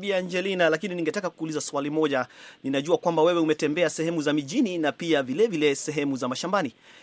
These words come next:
Swala la wenye ume-, ulemavu wa ngozi linachukuliwa kwa njia sawa, uh, sehemu za mashambani, uh, sawa na kule mijini, ama kuna watu ambao tofauti wanalielewa, uh, kwa njia tofauti kulingana na mazingira?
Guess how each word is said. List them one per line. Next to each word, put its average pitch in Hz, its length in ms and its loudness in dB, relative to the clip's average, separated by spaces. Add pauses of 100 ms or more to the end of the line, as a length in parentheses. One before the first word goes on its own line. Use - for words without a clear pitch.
(120)
Swala 254 580 0
la 190 240 0
wenye 185 340 -4
ume-, 175 180 -2
ulemavu 156 920 0
wa 135 100 0
ngozi 135 400 0
linachukuliwa 196 520 -2
kwa 196 160 -2
njia 196 200 -2
sawa, 180 440 -2
uh, 165 320 -2
sehemu 170 420 -2
za 143 100 -2
mashambani, 180 560 -4 (280)
uh, 160 280 0
sawa 175 380 0
na 156 80 -2
kule 165 220 -4
mijini, 151 420 -2
ama 175 220 0
kuna 165 260 -2
watu 180 320 0
ambao 160 260 2 (120)
tofauti 165 420 -4
wanalielewa, 139 580 0 (240)
uh, 135 60 -2
kwa 139 180 -2
njia 139 180 0
tofauti 147 320 -6
kulingana 127 500 -2
na 120 80 -4
mazingira? 117 460 -6